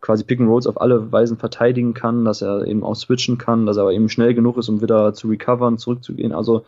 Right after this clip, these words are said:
das finde ich sehr gut und das hat auch Clark im Endeffekt letztes Jahr so ein bisschen ausgezeichnet und ja, in der Offensive, ähm, wenn man das vielleicht kurz skizzieren kann, ähnlich wie, ähm, wie bei Okongwu.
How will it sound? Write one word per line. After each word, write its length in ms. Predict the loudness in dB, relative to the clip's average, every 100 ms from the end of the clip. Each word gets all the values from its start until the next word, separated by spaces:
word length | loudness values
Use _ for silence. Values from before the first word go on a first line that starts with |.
| _
das 140 | -4
finde 140 | 0 0
ich 40 |
sehr 180 | 2 2
gut 220 | 2 0
und 180 | 2 2
das 200 | 0 2
hat 80 | 0
auch 100 | 2
Clark 300 | 2 0 0
im 100 | -6
Endeffekt 260 | -8 -8 -6
letztes 240 | -6 -4
Jahr 120 | -6 -4
so 40 |
ein 60 | -4
bisschen 220 | -4 -4
ausgezeichnet 760 | -4 -6 -4 -2 0 0 0 0
und 440 | -2 0 -2 -4 _ -20 -20 -2
ja, 140 | 0
in 80 | 2
der 100 | 2
Offensive, 760 | 0 -2 -2 -2 0 2 2 2
ähm, 480 | -2 0 2 0 -2 -8 _
wenn 80 | -2
man 80 | 0
das 100 | 0
vielleicht 300 | 0 -2 -6
kurz 260 | -6 -4
skizzieren 460 | -4 -8 -6 -4 -2
kann, 180 | -2 -4
ähnlich 480 | 0 2 2 0 -2
wie, 300 | -2 2 2
ähm, 500 | 2 2 2 -2 -4
wie 80 | 0
bei 100 | 0
Okongwu. 560 | 2 2 4 4 2